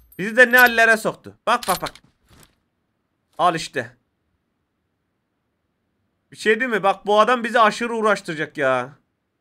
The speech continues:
Bomba falan da kalmadı. Mermi de yok. <laughs>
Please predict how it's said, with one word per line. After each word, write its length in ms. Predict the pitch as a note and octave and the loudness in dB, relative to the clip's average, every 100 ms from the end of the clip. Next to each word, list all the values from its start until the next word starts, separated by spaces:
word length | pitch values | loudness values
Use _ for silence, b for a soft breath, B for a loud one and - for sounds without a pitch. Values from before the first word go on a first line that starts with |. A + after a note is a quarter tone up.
| _ _ _ - | _ _ _ -4
Bomba 320 | G3+ B3+ C4 | -4 0 0
falan 300 | A#3+ C4 C#4 | 2 0 0
da 80 | C4+ | 0
kalmadı. 500 | A#3 G3+ F#3+ F#3 _ _ _ - | 0 -2 -4 -8 _ _ _ -4
Mermi 400 | G#3 A#3+ B3+ C4 | 0 0 -2 -2
de 40 | |
yok. 280 | B3 C4+ - _ _ _ _ _ - - - - | 0 0 -6 _ _ _ _ _ -8 -8 -8 -10
<laughs> 480 | G#3+ G#3+ G#3 G3+ | -8 -6 -8 -14